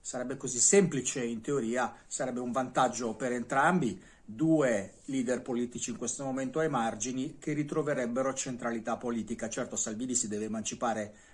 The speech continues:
da Berlusconi, non è semplice. Berlusconi in questo momento è a casa sua, a Roma,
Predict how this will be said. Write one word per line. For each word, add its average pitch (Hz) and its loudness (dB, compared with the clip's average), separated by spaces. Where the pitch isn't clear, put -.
da 120 -6
Berlusconi, 117 -2
non 110 -6
è 110 -4
semplice. 104 -4
Berlusconi 143 2
in 165 4
questo 143 0
momento 156 0
è 127 4
a 110 0
casa 123 -2
sua, 104 2
a 117 2
Roma, 151 2